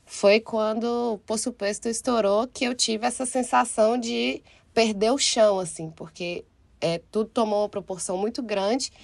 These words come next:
Eu esperava que meu processo fosse um pouquinho mais devagar, eu esperava que eu ia lançar o disco. Beleza, ia ter uma aceitação ali num nicho e tal, eu ia ter esse público e tal. Só que a música explodiu pra além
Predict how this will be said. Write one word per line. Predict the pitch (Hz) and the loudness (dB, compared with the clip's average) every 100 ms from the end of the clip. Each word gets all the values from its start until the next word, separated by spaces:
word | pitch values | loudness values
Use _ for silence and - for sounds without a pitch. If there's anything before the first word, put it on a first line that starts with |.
| - - | -8 4
Eu | 214 | 4
esperava | 220 233 208 208 | 6 6 6 4
que | 214 202 | -4 -4
meu | 185 | -4
processo | 190 185 185 180 - | -4 -6 -6 -6 -6
fosse | 190 196 | -6 -4
um | 208 | -6
pouquinho | - 202 - 240 277 | -4 -6 0 2 2
mais | 254 220 | 4 2
devagar, | 208 196 175 175 160 160 160 | 0 -4 -6 -4 -8 -8 -10
eu | 170 | -12
esperava | 160 165 165 165 | -6 -2 -2 -2
que | |
eu | 170 | -8
ia | |
lançar | 165 170 180 185 | -6 -6 -4 -4
o | |
disco. | 202 196 190 180 - - _ - - - | -4 -6 -6 -6 -10 -20 _ -20 -20 0
Beleza, | 202 247 214 190 180 | 2 4 2 0 -6
ia | |
ter | 175 | -8
uma | 170 | -8
aceitação | 170 180 190 175 - 185 | -8 -4 -2 -2 -2 -2
ali | 185 180 | -2 -2
num | 196 240 | -2 -2
nicho | 214 208 202 170 - | -2 -2 -4 -4 -8
e | |
tal, | - - 170 175 165 156 - - - | -6 0 2 2 -2 -4 -10 -20 -12
eu | - | -2
ia | 175 180 | 0 0
ter | 185 | -2
esse | 185 - | -4 -4
público | 226 214 220 226 202 185 - | -6 -4 -2 -2 -4 -8 -10
e | |
tal. | - 175 180 - _ _ - _ | 0 2 0 -4 _ _ -20 _
Só | - 220 | 4 4
que | 220 | 6
a | 233 | 2
música | 220 233 285 - 214 - | 2 -2 -2 -4 -8 -8
explodiu | 214 - 247 220 220 | -12 -8 -6 -2 -2
pra | 226 254 254 | 0 4 4
além | 233 220 233 277 330 | 4 2 0 0 -2